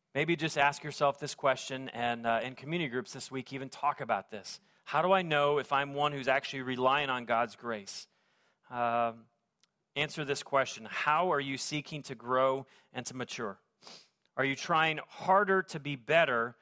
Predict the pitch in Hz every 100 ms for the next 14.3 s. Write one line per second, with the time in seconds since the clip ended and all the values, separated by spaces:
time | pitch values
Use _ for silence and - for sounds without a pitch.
0 | _ _ - 139 135 131 117 _ _ 160
1 | 160 180 156 139 131 - 131 117 - 120
2 | 123 120 _ _ - 147 156 143 - 180
3 | 175 - 139 117 - 113 113 117 - _
4 | _ 151 170 170 151 143 147 139 151 175
5 | 175 170 160 - _ - 165 180 160 139
6 | 151 170 156 143 135 135 113 139 143 -
7 | 123 131 127 127 135 127 123 127 113 117
8 | 113 113 104 - 107 90 - - _ _
9 | _ - _ _ _ _ _ _ _ _
10 | _ _ 151 160 180 156 170 165 156 139
11 | 143 113 143 139 123 120 117 - - 127
12 | 120 160 143 135 139 131 127 135 117 120
13 | 127 127 139 - 143 135 139 127 123 139
14 | 135 95 87